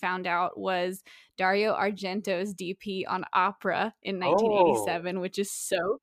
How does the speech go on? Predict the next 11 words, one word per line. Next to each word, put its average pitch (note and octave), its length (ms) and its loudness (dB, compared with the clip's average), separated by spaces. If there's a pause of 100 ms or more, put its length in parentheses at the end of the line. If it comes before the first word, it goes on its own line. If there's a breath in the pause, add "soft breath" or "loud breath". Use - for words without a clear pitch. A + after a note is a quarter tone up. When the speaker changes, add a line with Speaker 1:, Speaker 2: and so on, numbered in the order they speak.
(120)
Speaker 1:
cool. G#3+ 380 2 (440 loud breath)
Um, G3 460 -2 (100)
so G3 500 0
I, G#3 340 2 (220 soft breath)
so A#3 180 4
he's, B3+ 300 0 (140)
he's B3+ 240 -2
this A3+ 140 2
amazing, A3 800 -2
you A3 160 -4
know, F#3 240 -6